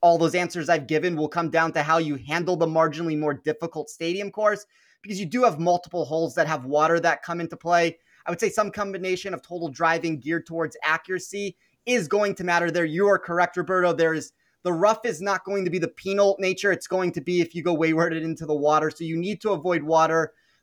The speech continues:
Water always heightens the volatility at the end of the day. That's why Florida golf courses, whenever we go down in that area, you kinda get these, uh, mixed bag results where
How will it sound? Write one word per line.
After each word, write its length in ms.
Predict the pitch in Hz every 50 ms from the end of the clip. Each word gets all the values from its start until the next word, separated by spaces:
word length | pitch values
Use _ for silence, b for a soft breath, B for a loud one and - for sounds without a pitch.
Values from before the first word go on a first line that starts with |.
| _
Water 440 | - 160 156 185 202 214 208 214 226 -
always 380 | 196 185 190 185 180 180 170 -
heightens 420 | - 175 180 - 185 185 165 135
the 80 | 135 165
volatility 800 | 156 165 165 165 160 151 151 - 170 170 170 170 165 160 165 165
at 140 | 160 156 -
the 100 | 170 165
end 100 | 165 160
of 60 | 151
the 80 | 156
day. 220 | 151 - 165 160 156
That's 200 | 160 160 - -
why 160 | 170 175 160
Florida 540 | 151 _ _ _ 147 151 156 160 156 160 156
golf 260 | 131 160 165 151 -
courses, 360 | - 165 160 151 156 147 131
whenever 280 | 143 160 160 151 135 151
we 120 | 139 147
go 160 | 135 156 156
down 240 | 147 - 156 151 151
in 80 | 151 147
that 180 | 147 156 156
area, 480 | 151 151 151 156 156 156 156 156 143 - b b b b b b
you 60 | _
kinda 200 | - 196 180 170
get 240 | 156 135 170 165 _ _ -
these, 400 | 165 160 156 151 139 - - _ -
uh, 340 | 156 147 139 139 135 131 135 _ _ _
mixed 480 | 190 180 165 175 180 180 175 - - 135
bag 320 | 165 165 170 170 156 131
results 520 | 143 156 143 120 135 160 160 156 156 - _
where 320 | 160 160 156 156 147 b